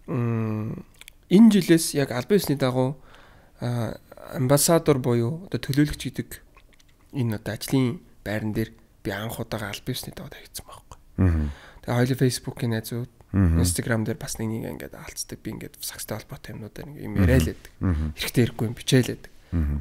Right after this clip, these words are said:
Speaker 1: Багийнхаа тухай ч юм,
Speaker 2: Мгм.
Speaker 1: нийт сакс юм, бүр том.
Speaker 2: Мгм.
Speaker 1: Том юм ингээд янз бүрийн биччихэл байдаг, тийм.
Speaker 2: Мгм.
Speaker 1: Ер нь ийм хүн байх ёстой юм болов уу гэж зөвхөн хөндлөнгийн зүгээс юу гэж бодогдсон?
Speaker 2: Байх ёстой шүү дээ.
Speaker 1: Мгм.
Speaker 2: Угаасаа л тийм шүү дээ. Тэгжиж бас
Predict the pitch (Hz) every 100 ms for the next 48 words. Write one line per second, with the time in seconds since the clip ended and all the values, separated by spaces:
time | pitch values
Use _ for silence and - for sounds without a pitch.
0 | 71 - 110 110 101 - - - - -
1 | - 139 123 123 120 - - 110 104 110
2 | 104 - - - - - 95 - _ -
3 | - 87 76 73 - - 101 101 92 92
4 | - - - - - 139 113 113 107 -
5 | - - - 123 - - - 85 80 82
6 | 76 - - - 143 190 180 160 151 139
7 | 139 - - 139 131 - 135 - - 135
8 | 135 113 151 165 147 127 - 76 - -
9 | - - - - - - - 107 - 147
10 | - - 110 - - - - - - 139
11 | 95 92 98 90 - - - 95 85 82
12 | - - 90 92 98 87